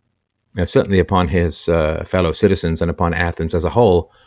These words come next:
was to curse them with obedience to the state. To curse them with obedience to the state. That's how he got his revenge. And I made that case, uh, twelve years ago. You can look for The Trial and Death of Socrates.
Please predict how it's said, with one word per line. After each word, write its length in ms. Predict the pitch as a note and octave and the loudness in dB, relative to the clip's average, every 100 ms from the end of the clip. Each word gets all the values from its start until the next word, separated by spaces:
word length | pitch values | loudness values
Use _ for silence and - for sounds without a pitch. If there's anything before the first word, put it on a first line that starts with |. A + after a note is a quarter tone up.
| _ | _
was 220 | - F#2 - | -2 -2 -2
to 100 | G2 | -4
curse 300 | - G#2 - | 2 2 2
them 140 | F#2+ | 0
with 100 | F2 | 0
obedience 400 | E2+ F2+ F2 E2+ | 0 0 0 -4
to 120 | - | -6
the 100 | D#2 | -4
state. 320 | - E2 - _ _ _ _ _ _ _ _ _ _ _ _ _ _ | -4 -6 -10 _ _ _ _ _ _ _ _ _ _ _ _ _ _
To 140 | - G2+ | -6 -2
curse 320 | A2+ G#2+ - | 2 2 2
them 140 | F#2 | 2
with 120 | F2+ | 2
obedience 500 | E2+ E2+ E2 D#2+ D#2 - | 0 0 0 -2 -4 -4
to 100 | E2 | -4
the 80 | |
state. 320 | E2 F2+ D#2+ - | -2 -2 -2 -2
That's 180 | F2 | -4
how 160 | - E2+ | -2 -2
he 120 | E2 | -2
got 240 | F2 E2 E2 | -2 -2 -4
his 200 | E2 - | -6 -4
revenge. 460 | D#2+ D#2+ D#2 - _ _ _ _ | -2 -2 -4 -10 _ _ _ _
And 180 | D#2+ D#2 | -6 -2
I 40 | |
made 240 | D#2 D#2+ D#2 | 0 0 0
that 200 | D#2+ D#2+ | -2 -2
case, 340 | E2 D#2+ - E2+ | -2 0 0 0
uh, 200 | D#2 D2 | 0 -2
twelve 260 | - F2+ D#2+ | 2 2 2
years 160 | D#2+ | 0
ago. 200 | D#2+ D#2+ | -2 -2
You 160 | D2+ D2+ | -2 -4
can 140 | F2+ | -4
look 120 | E2+ F2 | -4 -4
for 80 | |
The 80 | - | -8
Trial 260 | - F2 D#2+ | -4 -2 -2
and 120 | D#2 | -2
Death 180 | E2 D#2+ | -6 -8
of 80 | D2 | -6
Socrates. 600 | E2 E2 D#2+ D#2+ D#2+ | -6 -6 -6 -6 -6